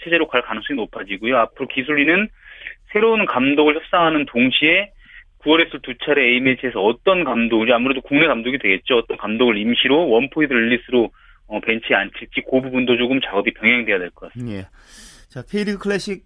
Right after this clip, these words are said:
Speaker 2: 이십일 라운드 오늘 세 경기 있었는데요. 순위 경쟁으로 봤을 때 전남 대 수원의 경기가 가장 눈길을 끌었죠?
Speaker 1: 예, 두 팀의 경기 상위권 판도에 영향을 줄 수 있는 그런 경기였는데요. 이제 폭우 속에 접전이 벌어졌습니다.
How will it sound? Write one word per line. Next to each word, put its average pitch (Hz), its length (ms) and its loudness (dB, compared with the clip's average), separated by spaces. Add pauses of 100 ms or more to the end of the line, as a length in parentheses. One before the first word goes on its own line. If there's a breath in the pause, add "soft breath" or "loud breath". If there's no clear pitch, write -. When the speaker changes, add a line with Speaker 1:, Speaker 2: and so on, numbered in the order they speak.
Speaker 2:
이십일 156 340 -6
라운드 151 280 0
오늘 147 120 -4
세 180 160 -2
경기 190 240 -2
있었는데요. 135 640 -4 (420 soft breath)
순위 269 340 -4
경쟁으로 220 520 0
봤을 160 340 -2
때 165 200 0
전남 202 360 0
대 240 100 -2
수원의 214 280 0
경기가 185 240 -2
가장 220 440 -2
눈길을 160 340 -2
끌었죠? 160 520 -4 (840 loud breath)
Speaker 1:
예, 156 140 0
두 - 160 -12
팀의 202 220 -4
경기 180 280 2 (100)
상위권 220 520 2
판도에 220 560 4
영향을 156 280 4
줄 147 80 -4
수 - 120 -6
있는 151 100 0
그런 139 220 0
경기였는데요. 127 640 0
이제 120 140 -4
폭우 269 260 2
속에 180 260 0
접전이 - 340 -2
벌어졌습니다. 107 640 -2